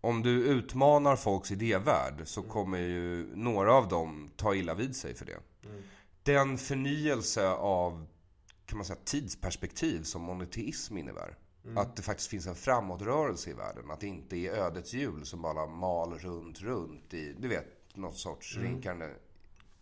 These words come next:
Speaker 1: karnistisk tanke. Den har mänskligheten dragit nytta av. Och fått lida jävligt mycket för givetvis också. Men, men den har människan dragit nytta av ända fram till Einstein, liksom.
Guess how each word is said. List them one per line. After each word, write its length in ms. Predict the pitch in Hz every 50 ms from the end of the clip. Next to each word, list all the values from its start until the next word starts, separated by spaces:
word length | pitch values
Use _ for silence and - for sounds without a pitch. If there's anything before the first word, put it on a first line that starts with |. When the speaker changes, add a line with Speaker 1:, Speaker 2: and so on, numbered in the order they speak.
| - - -
Speaker 1:
karnistisk 500 | - 110 95 90 80 - - 87 80 -
tanke. 300 | 104 92 82 80 90 82 - - - - - - - - - - - - - _ - -
Den 340 | 110 104 120 117 123 143
har 120 | 156 165 170
mänskligheten 680 | 160 156 135 117 104 - - 104 101 101 - 107 98
dragit 240 | 98 98 98 92 101
nytta 340 | 123 117 - - - - 165
av. 160 | 82 65 64 - - - - - - - - -
Och 440 | - 143 165 - - - - - - - - - - _ -
fått 140 | - 131 110
lida 260 | 127 123 107 101 127
jävligt 240 | 180 156 98 90 -
mycket 220 | 92 80 76 87
för 160 | - 92 87 82
givetvis 500 | 87 82 78 78 - - 73 71 - -
också. 300 | 123 156 - - 95 82
Men, 220 | 95 104 113 101
men 340 | 113 123 117 113 110 110 104
den 140 | 98 120 147
har 80 | 156 151
människan 600 | 139 117 101 92 - 95 92 92 90 87 90 -
dragit 320 | 98 107 104 98 95 92
nytta 300 | 104 101 87 - - -
av 240 | 147 110 76 73 82
ända 260 | 82 98 107 95 95
fram 300 | 87 - 107 98 92 92
till 240 | 87 - 98 85 85 80 - -
Einstein, 560 | 85 85 110 135 123 113 - - 76 62 55 50 50
liksom. 220 | 64 - - -